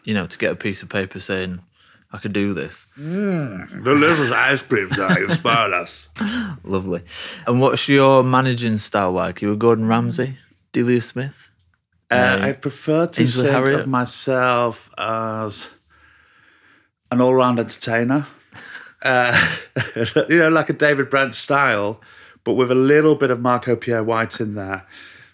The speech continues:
Speaker 2: I think Gordon Ramsay's a bit too military style, like, break you down and build you back up. I'm not gonna do that to someone.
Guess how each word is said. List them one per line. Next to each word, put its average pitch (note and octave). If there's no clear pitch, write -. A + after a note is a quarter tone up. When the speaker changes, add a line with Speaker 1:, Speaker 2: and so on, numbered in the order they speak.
Speaker 2:
I B2
think C#3
Gordon C#3
Ramsay's A#2+
a A#2+
bit A#2+
too A#2+
military A#2+
style, G#2+
like, G2+
break A#2+
you B2
down G#2+
and G2
build A2
you G#2
back G2+
up. A2+
I'm A#2
not C#3
gonna A2+
do G#2
that G#2+
to G#2
someone. F#2+